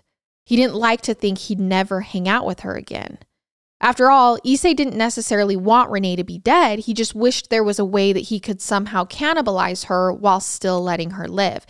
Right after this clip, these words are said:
Now, I'm not reporting this so that you can feel bad for Issei or even sense a piece of humanity in him.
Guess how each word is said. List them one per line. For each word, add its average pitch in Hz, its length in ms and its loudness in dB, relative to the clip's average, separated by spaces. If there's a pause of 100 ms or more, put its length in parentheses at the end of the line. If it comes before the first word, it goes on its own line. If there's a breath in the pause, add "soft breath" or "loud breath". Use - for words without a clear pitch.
(320 loud breath)
Now, 285 100 4
I'm 302 120 4
not 349 280 4 (220)
reporting 233 640 2
this 185 180 -4
so - 160 -4
that 175 40 2
you 208 180 -2
can 196 220 -4
feel 202 300 0
bad 185 320 2
for - 160 -10
Issei - 500 -6
or 180 120 -6
even 190 260 -2
sense 185 560 -2
a 175 260 0 (120)
piece 220 260 -4
of 185 120 -6
humanity 185 680 -4
in 196 140 -14
him. - 320 -14